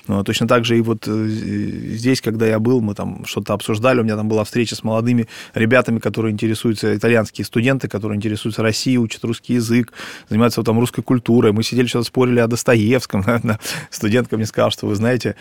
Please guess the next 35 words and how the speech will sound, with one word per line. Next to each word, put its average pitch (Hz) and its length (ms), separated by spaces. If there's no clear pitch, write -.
м, 101 320
э, 98 440
мне 107 300
нравится 113 400
Достоевский 110 600
тем, 117 160
что - 160
вот 107 100
он, 110 120
говорит, 104 200
не 113 80
святой, 165 560
<laughs> - 160
сказала 117 580
она, 113 220
«а 95 160
вот 143 160
он 131 80
такой 135 240
настоящий 127 500
человек». 127 520
Я 101 60
говорю, 107 140
вы 110 60
знаете, 135 240
а - 20
святой 123 340
тоже 160 220
настоящий 123 500
человек. 92 400
Более 131 340
того, - 160
может 120 220
быть, 127 120
святой-то 131 560